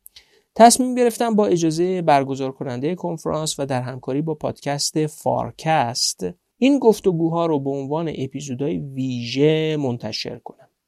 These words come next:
پس هشت تا اپیزود ویژه خواهیم داشت که در بین اپیزودهای اصلی ما که شرح کتاب و گفتگو هستن منتشر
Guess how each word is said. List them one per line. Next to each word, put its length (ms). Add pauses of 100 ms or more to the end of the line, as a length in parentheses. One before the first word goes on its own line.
(220)
پس 500 (720)
هشت 640
تا 100
اپیزود 640
ویژه 480
خواهیم 380
داشت 420
که 100
در 260
بین 720
اپیزودهای 600
اصلی 540
ما 240
که 240
شرح 360
کتاب 420
و 100
گفتگو 500
هستن 360
منتشر 500